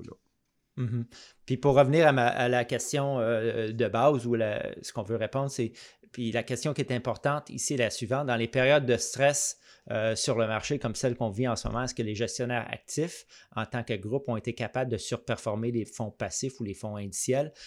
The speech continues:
Speaker 2: Puis pour répondre à cette question, je suis retourné au rapport, euh, spiva de deux mille huit pour le Canada. Le rapport spiva est un rapport de Standard and Poor's qui mesure la performance, là, des gestionnaires actifs par rapport aux, aux indices.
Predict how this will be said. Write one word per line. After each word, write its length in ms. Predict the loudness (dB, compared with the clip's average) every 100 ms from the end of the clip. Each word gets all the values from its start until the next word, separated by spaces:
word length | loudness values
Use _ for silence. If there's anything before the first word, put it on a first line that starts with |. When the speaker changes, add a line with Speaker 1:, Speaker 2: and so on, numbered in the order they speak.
| -20 -12
Speaker 2:
Puis 120 | -8
pour 160 | -2 2
répondre 340 | 4 4 4
à 60 | 4
cette 260 | 4 0
question, 460 | 2 0 2 0 0
je 80 | -4
suis 240 | -4 -2
retourné 340 | 0 0 2 4
au 80 |
rapport, 580 | 4 4 6 6 8 6
euh, 280 | 6 4 4
spiva 580 | 0 -2 0 2 4 4
de 100 | 2
deux 200 | 2 2
mille 220 | 2 2
huit 220 | 0 0
pour 120 | -2
le 100 | -2
Canada. 460 | 0 0 0 0 -2 -8 -20 -8
Le 80 | -2
rapport 340 | -2 2 2 2
spiva 440 | 0 0 4 2
est 100 | 2
un 100 | -2
rapport 380 | -2 -2 0 0
de 80 | -2
Standard 380 | -6 -4 -4 -4
and 100 | -6
Poor's 240 | -4 -4 -6
qui 140 | -6
mesure 320 | -6 -2 -2
la 80 | -2
performance, 640 | -2 -4 -4 -6 -6 -6 -6
là, 80 |
des 140 | -6 -6
gestionnaires 420 | -6 -6 -6 -6
actifs 340 | -8 -10 -12
par 140 | -10 -10
rapport 380 | -6 -4 -4 -4
aux, 260 | -8 -8 -8
aux 280 | -8 -4
indices. 560 | -4 -4 -2 -2 -2 -6